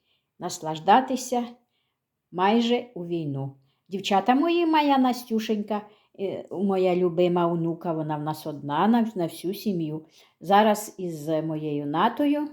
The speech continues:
з донькою любимою, і з її подружкою Анею у Венеції. Розважаються дівчата, картки присилають, світлинки, такі красиві,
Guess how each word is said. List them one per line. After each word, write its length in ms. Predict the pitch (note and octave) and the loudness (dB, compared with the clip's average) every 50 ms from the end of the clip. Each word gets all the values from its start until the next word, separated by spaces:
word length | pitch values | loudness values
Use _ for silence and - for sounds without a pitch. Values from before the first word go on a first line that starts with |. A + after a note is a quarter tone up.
| - - | -12 -16
з 180 | A3+ F#3 - - | -16 -16 -12 -6
донькою 560 | F3+ F#3+ G3+ G#3 G#3 G#3 - G#3 G3+ G#3 G3 | -2 0 0 0 0 0 -2 -2 0 0 0
любимою, 760 | G3 G3+ G3 F3+ F#3+ F#3+ G3 F#3+ F#3 F3+ F3+ F#3 F#3 F3+ - - - _ _ _ _ _ | 0 0 0 2 2 0 0 0 0 0 0 0 -2 -2 -4 -10 -20 _ _ _ _ _
і 240 | - - F3 E3+ D#3+ | -6 -4 -2 -2 -2
з 100 | D3+ D#3 | -2 -4
її 120 | E3 D#3+ | -4 -4
подружкою 680 | D3+ - - E3 F3 F#3 G3+ A3 A3 - - B3 A#3+ - | -4 -4 -2 -2 0 0 0 -2 -2 0 2 2 2 4
Анею 560 | A#3+ A#3+ A#3+ A#3 A#3 A#3 A3+ A3+ A3+ A3+ A3+ - _ _ _ - | 2 2 2 4 2 2 2 0 -2 -4 -6 -10 _ _ _ -6
у 100 | C#4 C4 | -2 0
Венеції. 800 | G#3+ E3+ D3 C#3 C3 C3 C3 - - - C#3+ C#3+ C#3 - - _ _ _ _ | 0 0 0 -2 -4 -6 -6 -10 -12 -12 -12 -12 -12 -14 -20 _ _ _ _
Розважаються 720 | A#3 A#3+ F#3+ E3 D#3 D3+ C#3+ C#3 C3+ C3+ C#3 C#3 C#3 - D3 | -2 -2 -2 -2 -2 -4 -4 -4 -4 -4 -4 -6 -6 -8 -10
дівчата, 520 | C#3 - C#3+ C#3 - D3+ D3 C#3+ - D3+ | -10 -10 -12 -12 -10 -10 -12 -10 -12 -12
картки 540 | C#3+ - F#3+ G3+ A3 - - - - F#4 F#4+ | -8 -4 -4 -4 -4 -6 -6 -4 -2 0 0
присилають, 760 | F#4+ - E4 D#4+ D#4 D#4+ - D4+ D4 C#4+ C#4 C4+ C4+ C4 B3+ - | 2 2 2 2 2 2 0 0 2 4 2 2 2 -2 -4 -8
світлинки, 840 | - - C4 C4 - - C#4+ F4 F#4 E4 D#4 D#4+ D#4 D4+ D4+ D4+ D4 - | -8 -8 -8 -8 -4 -4 -4 -2 0 -2 -2 -2 -2 -4 -6 -6 -6 -8
такі 240 | G#3+ G#3+ - - G#3 | -10 -10 -10 -12 -14
красиві, 760 | - - A#3+ A#3+ A#3+ A#3+ - F#4 F4+ E4+ D#4 D4 C#4+ D4 | -12 -8 -8 -8 -8 -10 -8 -4 0 2 2 2 2 0